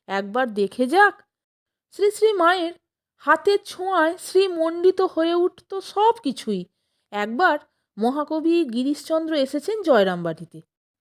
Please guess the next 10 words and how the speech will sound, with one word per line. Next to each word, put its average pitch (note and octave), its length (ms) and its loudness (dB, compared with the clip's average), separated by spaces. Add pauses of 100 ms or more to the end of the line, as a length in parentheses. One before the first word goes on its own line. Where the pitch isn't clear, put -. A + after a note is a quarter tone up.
(140)
শৌখিন F4+ 580 -2
মানুষ D#4+ 440 0
তিনি, E4+ 240 -8 (480)
রোজই A3+ 480 2
দেখেন D#4 520 -2 (320)
তার F#4 200 -2
বিছানার F4+ 560 -4
চাদর, D4 420 -2 (380)
বালিশের F#4 540 0
ওয়ার F4+ 320 2